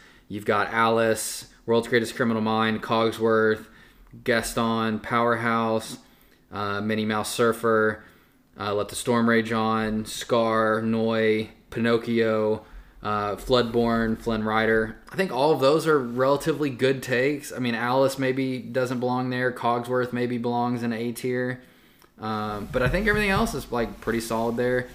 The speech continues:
The one thing that I'll call out, I don't wanna go through all of these for the rest of it, but the one thing I'll call out before we move on,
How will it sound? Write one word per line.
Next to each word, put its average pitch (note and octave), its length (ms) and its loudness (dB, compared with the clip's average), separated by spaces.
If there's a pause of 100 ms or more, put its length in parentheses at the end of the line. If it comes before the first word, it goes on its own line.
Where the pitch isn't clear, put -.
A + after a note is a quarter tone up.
(240)
The A#2 140 2
one C#3 240 2
thing D3+ 440 0
that C3+ 140 4
I'll B2+ 100 2
call B2 200 0
out, B2 180 2
I A#2+ 80 0
don't A#2+ 120 2
wanna A#2 120 0
go A2+ 120 2
through A2 200 -2
all G#2+ 140 0
of G#2+ 80 -4
these A2 160 -4
for - 80 -4
the G#2 80 -2
rest G#2 240 -4
of G#2+ 100 -2
it, G#2+ 180 -4
but G#2 220 -6 (800)
the A#2 140 -2
one B2 120 0
thing C3 140 -2
I'll A#2 100 2
call A2+ 180 2
out A2 160 2
before A2 220 -4
we G#2+ 60 -2
move G#2 220 -8
on, G2 320 -6